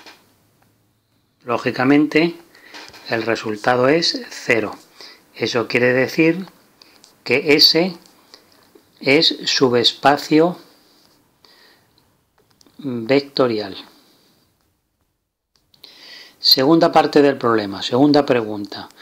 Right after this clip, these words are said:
Me piden que calcule una base. Bueno, pues para calcular una base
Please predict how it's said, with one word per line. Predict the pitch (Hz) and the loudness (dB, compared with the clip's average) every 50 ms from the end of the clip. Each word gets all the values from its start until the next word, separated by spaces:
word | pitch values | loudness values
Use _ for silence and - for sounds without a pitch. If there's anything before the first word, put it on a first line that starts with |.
| - - - - - _ _ _ | -20 -20 -20 -20 -20 _ _ _
Me | - 127 120 | -6 -6 -4
piden | - - 147 156 165 160 | 0 2 2 4 4 4
que | - 156 143 | 4 2 2
calcule | - 131 123 120 - - 151 160 160 165 170 175 180 - - - - | 2 0 0 0 2 2 4 4 6 4 4 2 -4 -10 -16 -16 -4
una | - 143 147 147 147 131 | 0 2 4 4 4 4
base. | 131 131 127 - - - 113 95 - - - - _ _ _ _ _ _ _ _ _ _ _ _ - _ _ _ _ | 4 2 2 0 -2 -2 -4 -6 -12 -16 -20 -20 _ _ _ _ _ _ _ _ _ _ _ _ -20 _ _ _ _
Bueno, | - 123 117 113 113 107 | -6 -6 -4 -4 -4 -6
pues | 107 110 - | -6 -6 -4
para | - 123 113 113 | -2 -2 -2 0
calcular | - 120 120 120 - 135 143 151 | 0 0 0 2 2 2 4 4
una | 160 165 156 156 | 4 2 2 2
base | 156 170 170 - - 160 151 - | 2 0 0 -2 -2 -4 -4 -6